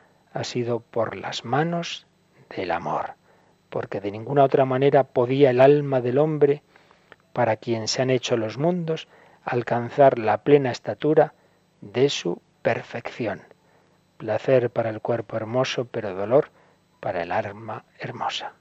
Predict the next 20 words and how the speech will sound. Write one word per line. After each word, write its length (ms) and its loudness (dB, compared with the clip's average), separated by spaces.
Pues 160 -8
al 140 -2
final 300 0
de 100 -2
su 160 -6
vida, 260 0
Oscar 280 -4
Wilde 340 2
ve 260 -2
que 120 -2
precisamente 680 2
el 120 0
dolor 360 4
que 140 -2
antes 460 -4
le 440 -6
hacía 520 2
separarse 640 -2
de 140 -4
Dios 300 4